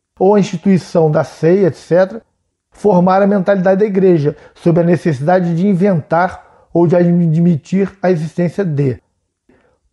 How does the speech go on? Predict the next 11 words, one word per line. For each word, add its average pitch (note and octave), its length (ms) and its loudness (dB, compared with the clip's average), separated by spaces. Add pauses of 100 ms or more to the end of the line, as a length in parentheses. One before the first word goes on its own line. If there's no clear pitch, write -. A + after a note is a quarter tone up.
(120)
um A#3 260 0
milagre F3 540 0
dessa D#3+ 320 -2
natureza. C#3+ 720 -6 (880)
Essa C3+ 220 -2
interpretação D#3 500 0
nega F#3+ 320 2
que G#3+ 120 -4
o G#3 40 2
milagre F3+ 400 2
tenha F#3+ 440 -2